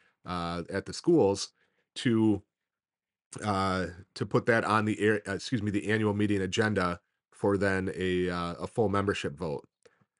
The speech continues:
I'm kinda curious if anybody goes that route because there is quite a bit of consternation and concern, uh, especially in the sport of cross country, and I'll expand on that tomorrow, um, for how that played out, how the tournament perfa-,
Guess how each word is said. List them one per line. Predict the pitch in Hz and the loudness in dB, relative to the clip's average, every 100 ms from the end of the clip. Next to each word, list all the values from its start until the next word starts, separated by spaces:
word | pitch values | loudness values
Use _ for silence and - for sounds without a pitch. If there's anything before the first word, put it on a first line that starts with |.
| _ - | _ -20
I'm | - | -8
kinda | - 180 | -4 -2
curious | 208 175 160 147 139 151 | 0 2 4 4 2 2
if | 135 - - | 2 -2 -6
anybody | 135 139 135 127 | 0 2 4 2
goes | 120 127 120 | 4 4 2
that | 104 80 | 0 0
route | 82 78 - | -2 -4 -6
because | 98 104 | -4 -4
there | 98 104 | 0 2
is | 131 | 2
quite | - 135 123 | 0 2 2
a | |
bit | 117 113 | 4 2
of | 107 | 2
consternation | - 110 104 104 101 104 107 | -2 -2 -2 0 0 2 -2
and | 92 | -4
concern, | - 90 - 117 110 92 87 _ _ _ _ - | -6 -6 0 2 2 0 -4 _ _ _ _ -8
uh, | 90 90 82 | -4 -4 -4
especially | - - 131 - 120 110 110 101 | -4 0 0 2 2 2 2 0
in | 107 | -2
the | 104 | -4
sport | - 110 107 | -2 0 0
of | 98 | 0
cross | 117 101 | 0 -2
country, | - 127 120 - 85 87 | 0 -2 -2 -4 -6 -6
and | 92 | -8
I'll | 87 | -8
expand | - 110 104 | -2 0 0
on | 98 | 0
that | 101 - | -2 -2
tomorrow, | - 104 104 87 80 _ _ _ _ - | -4 0 2 2 -2 _ _ _ _ -14
um, | 87 87 85 82 82 82 _ _ _ - | -10 -8 -10 -12 -14 -18 _ _ _ -20
for | - 95 95 95 95 87 - _ _ _ _ _ _ _ - | -6 -2 0 2 0 -4 -12 _ _ _ _ _ _ _ -16
how | - - 110 | -4 2 2
that | 110 110 - | 4 0 0
played | - 113 104 | 0 2 4
out, | 104 76 | 4 0
how | - 98 | 0 2
the | 104 | 2
tournament | - - 107 110 - | -2 -4 -2 -4 -6
perfa-, | 90 104 101 | -6 -2 -2